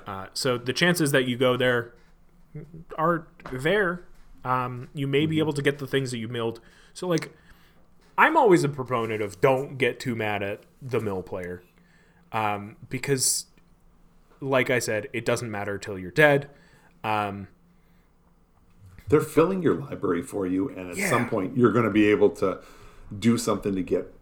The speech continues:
Speaker 2: one or more of those cards out, maybe onto the battlefield or into your hand.
Speaker 1: Yeah.
Speaker 2: Honestly,
Speaker 1: Um,
Speaker 2: until you're dead, they're doing you a favor. So.
Speaker 1: And, um, you know, we've, we've only, we've only looked at four of them so far, but I feel like this might be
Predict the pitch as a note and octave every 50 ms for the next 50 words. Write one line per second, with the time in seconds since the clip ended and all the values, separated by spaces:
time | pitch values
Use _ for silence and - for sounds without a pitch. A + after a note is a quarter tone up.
0 | - - - G2 F#2+ G#2+ G#2+ G#2 G#2 G2+ G2 F#2+ G2 F#2+ F#2+ F#2 F#2+ F#2 E2+ -
1 | - - F#2 F#2+ F#2 F#2 - - G2+ G2 F#2+ F#2+ F#2+ - A2 G2 F#2 F#2 G#2+ G#2+
2 | G#2 G#2 G#2 G#2 F#2+ F#2+ E2+ G#2 A2 A2+ A2 - - A#2 A2 G2 F#2+ F#2+ G2 G2
3 | F#2 F2+ F#2 F2 F2 F#2+ F2+ E2 D2+ D2+ D2 - - - - - - - A#2+ G2+
4 | F2+ - - - _ - - - - - - - - - - - - - - -
5 | - - - G#2 G#2 A2 A2+ B2 A#2+ A#2+ A#2 A2+ A2 A2 A2+ - - - - -
6 | - A2+ A2 G#2+ G#2+ - A#2 A2+ G#2+ G#2+ G#2 - A2 G2+ G#2 G#2 G2+ G2+ F#2+ F2
7 | G2 G2 G2 F#2+ F#2+ F#2+ F#2 F2+ - - E2 D#2 D2 D#2+ D2+ - - - - F#2
8 | E2 - - - - - - - - - - - - E3 E3 D#3+ D#3+ D3+ C#3+ D3
9 | - - D3+ D3 C#3+ C#3 C3+ C3+ B2 B2+ - - - _ _ _ _ _ _ _
10 | _ _ _ _ _ _ _ _ _ - E3 C#3 C3 B2 A#2+ A2+ C3+ C#3 D3 C#3+
11 | D3 F3 D3+ D3+ D3 E3+ F3 F3+ F3+ E3+ D#3 C#3+ C#3+ C#3+ C3+ C#3 C#3 D#3+ F3 F3+
12 | E3 E3 E3+ - - - _ _ - - C3 C#3 C#3 C#3 - C#3 - - - -
13 | B2+ A#2+ A#2 A2 G#2+ G2+ G#2 G2+ G2+ - A2+ G#2 - - G2 F#2+ F#2+ - - A#2+
14 | A#2+ A#2+ A#2 - - F#3+ F#3 E3+ E3 D3 C#3 C#3 C3 - C3+ B2 B2 B2 B2+ B2+
15 | - A2+ - A#2 A2+ A2+ A2 G#2+ G#2 F#2